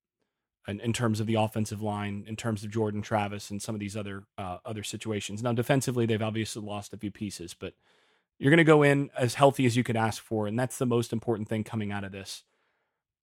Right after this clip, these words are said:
Not really a ton to talk about other than just looking at how some of the youngsters looked once they got into the game. And, you know, I spent a lot of time, uh, rewinding and rewatching plays, looking at each individual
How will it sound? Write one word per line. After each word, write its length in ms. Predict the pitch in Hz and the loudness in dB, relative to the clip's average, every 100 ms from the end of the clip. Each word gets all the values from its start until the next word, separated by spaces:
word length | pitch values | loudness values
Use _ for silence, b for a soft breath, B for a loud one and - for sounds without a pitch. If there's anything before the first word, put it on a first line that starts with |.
| _ _ | _ _
Not 240 | 170 220 | 8 10
really 260 | 165 190 143 | 10 10 8
a 60 | |
ton 500 | 110 - - 151 160 156 | 4 -6 2 4 6 4
to 120 | 147 | 2
talk 280 | 156 156 156 | 6 6 8
about 300 | 151 151 - | 8 6 6
other 180 | 135 135 | 4 6
than 360 | 127 120 120 143 | 4 4 2 0
just 260 | 127 117 - | -4 -4 0
looking 320 | 127 123 127 | 0 2 2
at 100 | 117 | 4
how 160 | 131 | 4
some 180 | 123 127 | 4 2
of 40 | 113 | 2
the 80 | |
youngsters 460 | 113 120 123 135 117 | 2 2 2 2 4
looked 300 | 120 131 - 135 _ - | 4 4 -4 -20 _ 0
once 240 | 120 117 | 0 2
they 140 | 127 | 0
got 200 | 113 117 | 4 4
into 160 | 117 113 | 6 2
the 80 | 110 | 2
game. 320 | 113 120 135 | 0 0 0
And, 200 | 104 101 | -2 -4
you 40 | |
know, 80 | 104 | -2
I 60 | 107 | -2
spent 260 | 110 123 | -2 -4
a 40 | 110 | -2
lot 160 | 110 | -2
of 80 | 113 | -2
time, 420 | - 120 113 113 117 _ _ _ _ | -2 0 2 0 -2 _ _ _ _
uh, 280 | 110 104 101 107 113 | -4 -2 -4 -6 -2
rewinding 680 | 110 131 120 120 127 120 104 | 4 8 8 8 6 4 2
and 140 | 95 | 2
rewatching 580 | 123 117 117 113 120 110 | 4 4 2 0 -2 -2
plays, 560 | - 117 120 113 - - _ _ _ _ | 0 2 2 0 -8 -12 _ _ _ _
looking 360 | 98 123 127 | 0 6 6
at 100 | 120 - _ _ _ | 4 0 _ _ _
each 280 | 131 120 - | -4 2 0
individual 800 | - 127 113 120 113 120 117 120 | 4 4 8 6 6 4 4 0